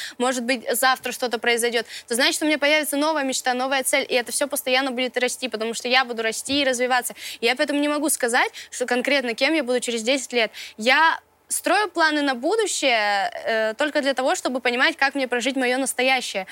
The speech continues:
Но живу именно настоящее, сегодняшним днём. Потому что даже вот,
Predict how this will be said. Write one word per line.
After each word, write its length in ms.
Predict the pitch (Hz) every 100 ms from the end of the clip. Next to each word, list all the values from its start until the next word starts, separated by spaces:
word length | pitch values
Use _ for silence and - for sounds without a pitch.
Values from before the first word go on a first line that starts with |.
| - -
Но 200 | 262 339
живу 240 | 277 262 415
именно 640 | - 294 285 277 269 262
настоящее, 640 | 269 - 285 269 262 226
сегодняшним 560 | 214 254 285 254 - 233
днём. 300 | 214 214 202 - - _
Потому 280 | 247 269 302
что 200 | 302 285 -
даже 220 | 247 294
вот, 140 | 311